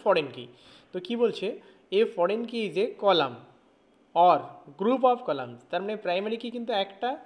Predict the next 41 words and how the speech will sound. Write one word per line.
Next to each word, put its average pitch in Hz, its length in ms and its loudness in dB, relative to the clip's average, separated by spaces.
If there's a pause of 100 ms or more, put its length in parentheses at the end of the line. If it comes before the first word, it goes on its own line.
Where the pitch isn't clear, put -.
(340)
টেবিলে 185 280 -2
একবার 185 340 -2
ইউজ 214 220 -4
করা 233 180 -4
যায়, 247 140 -4
কিন্তু 220 240 -10 (100)
ফরেন 180 280 -2
কি 233 160 -12
একটা 180 400 -10
কলাম 214 320 -6
বা 240 80 -4
অনেকগুলো 170 360 -6
কলামে 175 300 -6
ইউজ 156 180 -8
করা 135 180 -12
যায়। 127 140 -14 (680)
তাহলে 185 380 0 (360)
"A 185 120 0
foreign 202 380 0
key 233 300 -4
is 156 80 -10
a 196 120 0
column 175 540 -2 (500)
or 190 420 2
group 233 160 0
of 247 160 2
columns 175 500 -2 (180)
in 180 140 -6
a 196 160 -2
relational 226 540 -2
database 160 680 -4
table 165 400 -4
that 170 160 0 (140)
provide 214 420 -4
a 185 260 -2
link 233 180 -2 (140)
between 208 260 -4 (120)
data 190 340 -2 (320)
in 170 240 -10
two 226 160 -6
table।" 131 220 -4